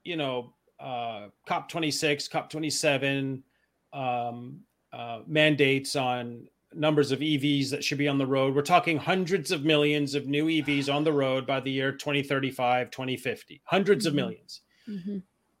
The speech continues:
Speaker 1: Each of them requiring five, ten, eleven kilograms of refined cobalt. And it all is coming out of Congo. So when I said that there's this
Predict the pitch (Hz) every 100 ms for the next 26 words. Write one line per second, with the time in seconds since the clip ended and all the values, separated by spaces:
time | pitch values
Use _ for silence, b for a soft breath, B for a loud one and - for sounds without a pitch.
0 | _ _ _ _ _ - 226 220 220 202
1 | 190 180 170 - 180 147 180 175 165 160
2 | 151 - 170 165 160 147 - 170 156 156
3 | - 165 160 151 139 - 247 262 240 202
4 | 135 90 - - - _ _ _ _ _
5 | _ _ _ _ _ _ _ _ _ _
6 | _ _ 165 147 143 156 131 107 123 107
7 | 87 - _ _ _ _ _ _ _ _
8 | _ _ _ _ _ _ _ _ _ _
9 | _ _ _ 160 170 180 - _ - 226
10 | 233 214 156 113 - 147 - 156 139 123
11 | 120 113 139 127 107 - _ _ _ _
12 | _ _ _ - - 170 208 220 247 208
13 | 175 180 160 139 151 - -